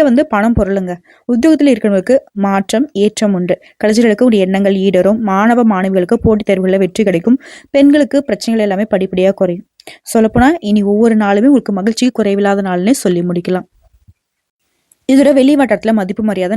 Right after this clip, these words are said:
நல்லபடியா இருக்குங்க. பணவரவு திருப்திகரமா இருக்கும். நீங்க எடுத்துக்கூடிய காரியங்கள் எல்லாமே அனுகூலமா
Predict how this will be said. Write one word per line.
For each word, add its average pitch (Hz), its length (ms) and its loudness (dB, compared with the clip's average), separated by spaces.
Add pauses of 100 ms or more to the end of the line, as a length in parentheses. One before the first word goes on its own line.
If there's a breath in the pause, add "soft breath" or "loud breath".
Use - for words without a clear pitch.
நல்லபடியா 196 460 0
இருக்குங்க. 180 340 -4
பணவரவு 202 400 -2
திருப்திகரமா 185 500 -2
இருக்கும். 226 240 0 (120)
நீங்க 202 160 0 (100)
எடுத்துக்கூடிய 220 480 0
காரியங்கள் 185 420 0
எல்லாமே 180 300 -2 (380 loud breath)
அனுகூலமா 202 360 2